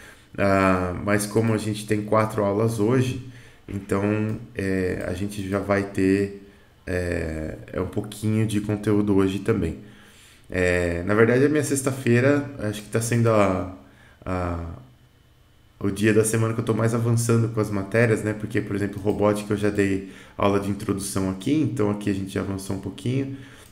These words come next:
Máquinas de elevação e transporte eu vou avançar aqui. E fenômenos de transporte eu tive um problema que não deu pra dar aula aqui. Eu vou ter que dar a primeira aula aqui, senão eu estaria avançando também.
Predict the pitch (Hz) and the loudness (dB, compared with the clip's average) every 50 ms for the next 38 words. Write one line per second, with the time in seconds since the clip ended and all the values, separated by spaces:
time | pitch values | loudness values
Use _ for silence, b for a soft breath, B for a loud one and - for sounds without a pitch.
0 | - - 110 110 107 - 113 113 110 113 110 110 107 104 107 104 - 110 107 110 | -4 2 2 2 2 2 0 0 2 2 2 2 2 2 0 0 0 -2 -2 -2
1 | 110 107 - 107 104 104 - 110 104 101 107 107 98 98 104 101 98 104 101 101 | -4 -4 -2 -4 -4 -2 0 0 0 0 0 -2 -2 -2 -2 -2 -2 -4 -6 -6
2 | - - 104 101 - - - 113 123 143 143 - B B B B B B B B | -2 -2 -2 -2 -2 -4 -4 -2 0 0 -2 -4 B B B B B B B B
3 | 117 110 117 113 117 127 127 135 135 127 113 - 123 123 120 - - - 120 127 | -2 -2 0 0 2 2 2 2 2 0 -2 -4 -4 -4 -4 -2 2 4 4 4
4 | 127 131 139 131 135 131 131 135 135 135 139 110 104 110 117 123 131 127 127 - | 4 0 -2 -2 -2 -2 -2 -2 2 2 2 2 4 2 4 4 2 2 0 0
5 | 127 120 127 120 110 113 117 117 113 113 110 107 107 104 104 107 107 107 107 104 | -2 -2 0 2 4 4 4 4 4 2 4 4 4 4 4 4 4 2 0 -2
6 | - - - 110 117 123 - - B B B B B B 104 101 104 107 - 110 | -4 -4 -2 0 0 0 -2 -4 B B B B B B -4 -2 -2 0 0 0
7 | 110 104 110 107 104 104 - 104 104 107 104 104 104 104 107 107 107 104 104 - | 0 0 0 0 -2 -2 -4 -2 -2 0 0 2 2 2 2 2 0 -2 -4 -4
8 | 98 95 95 - - 98 98 101 101 - - 104 104 104 104 101 104 113 113 117 | -6 -6 -6 -4 -4 -4 -4 -4 -4 -2 -2 0 2 2 0 0 0 -2 -2 -2
9 | - - 104 101 104 104 - - 113 107 95 90 85 | -2 -4 -2 -2 -2 -4 -4 -4 -4 -2 -2 -4 -6